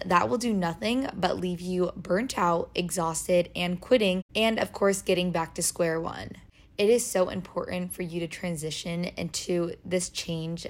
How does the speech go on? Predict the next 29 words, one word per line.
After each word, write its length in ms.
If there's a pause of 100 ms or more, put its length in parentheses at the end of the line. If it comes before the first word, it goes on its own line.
of 180
the 60
new 160
year 320
into 260
your 120
life 360 (140)
slowly, 880
not 260
from 200
zero 320
to 180
a 60
hundred. 580 (320)
The 100
same 380
with 240
achieving 420
your 120
goals. 560 (320)
Take 320
each 320
goal 260
step 300
by 140
step 440
every 280
single 300
day 460